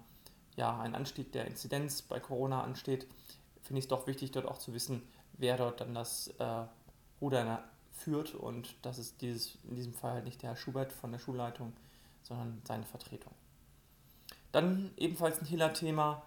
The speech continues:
die Mindener Straße. Dort soll die Kanalisation erneuert werden und dafür ist im Gespräch, eventuell die, nicht nur die Straße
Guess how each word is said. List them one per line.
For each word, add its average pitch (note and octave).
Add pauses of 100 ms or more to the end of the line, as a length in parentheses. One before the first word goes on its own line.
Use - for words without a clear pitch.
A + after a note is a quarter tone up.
(160)
die C3
Mindener A#2+
Straße. E3 (560)
Dort C#3+
soll C3+
die A#2+
Kanalisation D#3+
erneuert C3+
werden C3+ (340)
und B2
dafür A#2+
ist -
im -
Gespräch, A#2+ (260)
eventuell A#2+
die, A2 (380)
nicht C3
nur A#2+
die B2+
Straße D#3